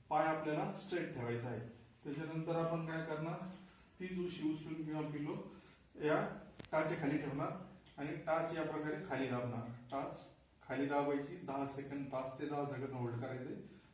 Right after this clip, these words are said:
सोडायचे, परत खाली दाबायचे, सोडायचे. त्यानंतर आपण तिसरा व्यायाम काय करणार, या, या प्रकारे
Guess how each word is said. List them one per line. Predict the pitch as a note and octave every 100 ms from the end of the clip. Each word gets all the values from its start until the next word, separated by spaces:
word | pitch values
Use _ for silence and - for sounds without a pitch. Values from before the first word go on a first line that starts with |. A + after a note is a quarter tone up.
| -
सोडायचे, | D#3 C#3+ A#2+ G#2+ G#2 - - - - -
परत | C3 C3+ - - - -
खाली | B2 B2+
दाबायचे, | C3 C3 C3 C3 E3+ F#3+ - - - - -
सोडायचे. | - E3 D3 A#2 A2+ - - - - - - -
त्यानंतर | - D#3 D#3 D#3+ D#3+
आपण | E3 D#3+ E3+ G3
तिसरा | - - F3 E3+ E3
व्यायाम | D#3+ D#3 D#3+
काय | D#3
करणार, | D#3 D#3 D#3+ F#3+ F#3+ - - - D3+
या, | C#3+ C#3 - -
या | D3 D3
प्रकारे | D3 D3+ D3+